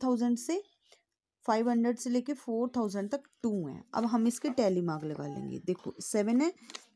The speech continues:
तो वन, टू, थ्री, फ़ोर, ये फ़ाइव, सिक्स और सेवन। अब ये फ़ाइव है,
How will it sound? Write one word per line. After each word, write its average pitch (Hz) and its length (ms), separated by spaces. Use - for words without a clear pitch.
तो 233 120
वन, 220 420
टू, 226 380
थ्री, 220 360
फ़ोर, 226 540
ये 196 140
फ़ाइव, 214 380
सिक्स - 400
और 196 100
सेवन। 131 480
अब 185 120
ये 214 180
फ़ाइव 233 320
है, 294 120